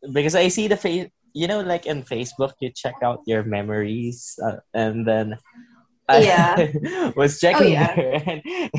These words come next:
Speaker 1: and then I see the, like, my first post from last year of, of, of the streets being empty, and I was like, "Wow, <laughs> it's been, it's been a year."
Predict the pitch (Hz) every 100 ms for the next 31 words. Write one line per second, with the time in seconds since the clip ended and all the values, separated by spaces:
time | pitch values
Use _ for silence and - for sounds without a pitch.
0 | 180 165 170 170 - 165 320 311 - 143
1 | 156 147 165 170 151 135 - 139 131 139
2 | 131 - 147 165 _ - 151 156 160 _
3 | 143 127 127 135 147 - 135 110 113 120
4 | 107 117 - 123 113 113 123 117 - 160
5 | 156 143 127 123 120 113 - 196 226 135
6 | 117 120 123 127 139 143 123 - - -
7 | _ _ _ _ 117 170 311 123 - 175
8 | 175 147 165 165 - _ _ _ - 143
9 | 147 131 175 294 135 101 -